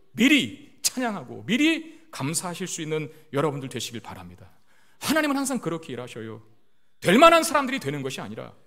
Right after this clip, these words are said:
이길 만한 나라가 이기는 것이 아니라, 아무것도 안 되는 자를 통해서, 너무나 미약한 나라를 통해서 위대한 일을 행하실 때 이스라엘이 찬양받는 것이 아니라, 다윗이 높아지는 것이 아니라, 다윗을 그렇게 세우시고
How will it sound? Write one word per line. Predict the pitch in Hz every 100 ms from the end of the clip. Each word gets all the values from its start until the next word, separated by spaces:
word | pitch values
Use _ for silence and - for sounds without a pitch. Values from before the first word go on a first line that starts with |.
| _ -
이길 | 190 208 330
만한 | 330 320
나라가 | 226 214 254
이기는 | 247 175 214
것이 | 180 175
아니라, | 151 123 135 - - -
아무것도 | 135 196 202 196 165
안 | 127
되는 | 151 156
자를 | 139 123
통해서, | - 120 113 - - - -
너무나 | 190 285
미약한 | 233 254 262 254
나라를 | 220 196 202
통해서 | 202 233 208 233 285 - - -
위대한 | 160 240 339 330
일을 | 294 269
행하실 | 247 233 160 -
때 | - - - - _ - - - - - - - - - _ - -
이스라엘이 | 190 302 - 339 330 320
찬양받는 | 330 339 285 240 233
것이 | 220 208
아니라, | 151 156 220 - - -
다윗이 | 160 311 339 302
높아지는 | 269 247 247 240
것이 | 220 214
아니라, | 156 160 208 - - -
다윗을 | 147 170 196 170
그렇게 | 123 147
세우시고 | - 196 180 - 208 208